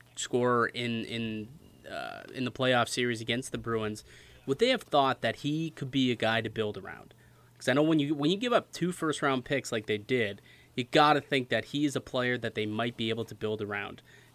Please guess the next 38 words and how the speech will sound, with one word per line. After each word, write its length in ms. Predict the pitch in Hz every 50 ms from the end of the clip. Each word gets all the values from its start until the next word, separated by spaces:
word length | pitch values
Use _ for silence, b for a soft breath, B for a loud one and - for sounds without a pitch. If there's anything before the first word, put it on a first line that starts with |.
| b -
And 720 | - 123 123 120 123 120 120 120 120 120 117 120 - - - - _ _ _ _ - _ - -
obviously 520 | 127 139 151 156 160 151 - - 156 156
we 140 | 147 135 131
know 260 | 120 117 113 113 117
that 140 | 120 120 110
that's 240 | - 117 110 - -
not 200 | 123 120 117 -
the 60 | 110
case, 380 | - - - 120 113 131 143 -
but 140 | - 131 127
if 80 | 123
they 120 | - 147 143
would 420 | 127 117 120 135 160 208 220 -
have 300 | - 175 165 156 139 131
went 200 | 131 131 131 127
on 120 | 123 120
a 80 | 117 107
run, 460 | 104 113 127 143 135 110 - - - - - b b b b b b b b b b b b b b _ _ _ _ - _ _ _ _
you 80 | - 139
know, 100 | 135 127
he 180 | 113 147 202 202
can't 380 | - - 185 202 214 196 139
be 220 | - 156 180 185 143
the 300 | 123 143 143 156 160 143
guy 340 | - 131 123 135 143 139
on 100 | 123 120
a 60 | 113 110
winning 280 | 107 117 117 113 107
team. 360 | - - - 117 101 - - -
He's 240 | - 127 120 113 -
just, 240 | 131 123 113 -
he's 160 | - 127 117 147
not 160 | 143 147 151
a 60 | -
player 280 | - - 139 135 131 123
to 80 | 117
build 280 | 107 - 120 123 135 135
around, 360 | 123 113 107 104 104 107 104